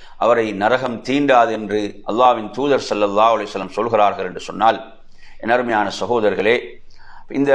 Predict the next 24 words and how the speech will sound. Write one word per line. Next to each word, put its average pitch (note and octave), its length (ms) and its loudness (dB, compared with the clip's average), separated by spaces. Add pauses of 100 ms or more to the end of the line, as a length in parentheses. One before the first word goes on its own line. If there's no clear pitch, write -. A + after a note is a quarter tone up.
(160)
வார்த்தைகள் B2+ 580 2
நாம் B2 200 4
இப்ப B2 200 -2
லா A#2+ 200 6
இலாஹ A2 320 2
இல்லல்லாஹு G2+ 640 2
வஹ்தஹு G2+ 540 0 (120)
லா G2 180 2
ஷரீக G2+ 520 -2
லஹு G2 240 -4 (520)
லஹுல் G#2 300 2
முல்கு G#2+ 420 -6 (280)
வ G2 120 0
லஹுல் F#2+ 280 0
ஹம்து A2 320 -4
வ G#2 100 2
ஹுவ G2+ 180 2
அலா G2+ 280 4
குல்லி A2 280 -6
ஷைஇன் G#2 320 -6
கதீர் G#2+ 320 -2
என்ற G2+ 140 0
வார்த்தைகள் G#2+ 500 2
எல்லாம் B2+ 280 0